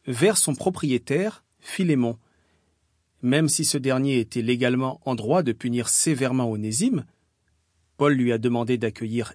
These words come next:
aimablement son esclave en raison de leur amitié et de l'amour chrétien.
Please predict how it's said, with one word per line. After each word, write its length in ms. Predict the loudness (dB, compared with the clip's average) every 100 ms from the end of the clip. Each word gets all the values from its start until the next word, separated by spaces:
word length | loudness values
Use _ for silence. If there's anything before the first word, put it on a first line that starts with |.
| -4
aimablement 560 | 0 2 2 0 0
son 200 | -2 -6
esclave 540 | -6 -6 -6 -4 -6 -8 _ _ _
en 120 | -2 0
raison 260 | 0 -2
de 80 | -2
leur 160 | -2 -2
amitié 540 | -4 -6 -6 -4 -4 -10 _
et 60 | -4
de 100 | -2
l'amour 320 | -2 -4 -6
chrétien. 440 | -10 -12 -12 -14